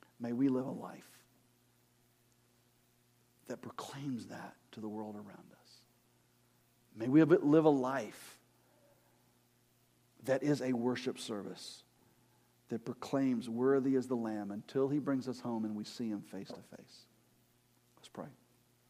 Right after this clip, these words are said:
Our Father, we are so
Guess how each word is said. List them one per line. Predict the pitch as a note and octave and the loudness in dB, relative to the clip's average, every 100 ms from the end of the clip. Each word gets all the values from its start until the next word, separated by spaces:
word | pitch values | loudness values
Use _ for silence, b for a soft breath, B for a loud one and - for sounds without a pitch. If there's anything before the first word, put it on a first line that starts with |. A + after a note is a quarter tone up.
| _ _ _ _ _ _ _ _ - - - - _ _ _ _ _ - | _ _ _ _ _ _ _ _ -20 -20 -20 -20 _ _ _ _ _ -10
Our | A2+ | -4
Father, | B2 B2 A#2+ | 0 2 2
we | A#2 A#2+ | 2 2
are | A#2 A#2+ | 2 0
so | - C3 B2+ B2+ B2+ | 0 4 6 6 4